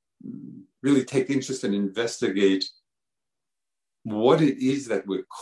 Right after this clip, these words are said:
calling self, that's when we begin to experience the three characteristics and the empty nature, uh, the empty of self nature of all of this phenomena.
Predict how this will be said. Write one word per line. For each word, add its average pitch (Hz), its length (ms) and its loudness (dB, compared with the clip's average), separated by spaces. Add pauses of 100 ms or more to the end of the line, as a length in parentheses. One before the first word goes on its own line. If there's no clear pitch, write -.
calling 170 520 4
self, - 680 -8 (1040)
that's 101 320 0
when 113 100 4
we 107 120 2
begin 95 360 2
to - 160 -6
experience 92 640 -4
the 98 120 -2
three 95 220 -2
characteristics 104 960 2 (100)
and 95 320 4
the 95 300 6
empty 104 480 2
nature, 120 640 2 (1080)
uh, 87 260 -6 (440)
the - 180 -6
empty 131 440 6
of - 120 2
self 104 460 2
nature 101 640 -2 (720)
of 95 260 0
all 92 260 -4
of 82 140 -10
this 80 180 -6
phenomena. 76 560 -6